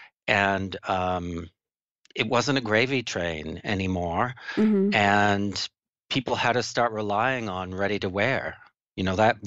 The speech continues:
Speaker 1: gradually came in.
Speaker 2: Mm-hmm.
Speaker 1: And so it was, uh, by the nineteen sixties, it was coming up from the street and influencing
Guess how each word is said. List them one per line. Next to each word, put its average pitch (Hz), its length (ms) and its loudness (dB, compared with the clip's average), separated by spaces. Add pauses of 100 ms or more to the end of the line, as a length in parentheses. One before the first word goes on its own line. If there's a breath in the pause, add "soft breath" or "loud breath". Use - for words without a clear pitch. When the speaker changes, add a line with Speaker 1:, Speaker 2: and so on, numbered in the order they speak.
(100)
Speaker 1:
gradually 107 560 4
came 107 320 0
in. 117 340 -4 (200)
Speaker 2:
Mm-hmm. 202 400 4 (100)
Speaker 1:
And 107 180 0
so 120 260 4
it 120 60 2
was, 117 380 -2 (360)
uh, 110 260 2
by 110 200 4
the 117 140 0
nineteen 120 400 -2
sixties, - 640 -4
it 113 120 -4
was 104 260 0
coming 113 360 2
up 135 220 2
from 107 180 2
the 95 100 -2
street 95 440 -4 (240)
and 107 180 0
influencing 101 1080 0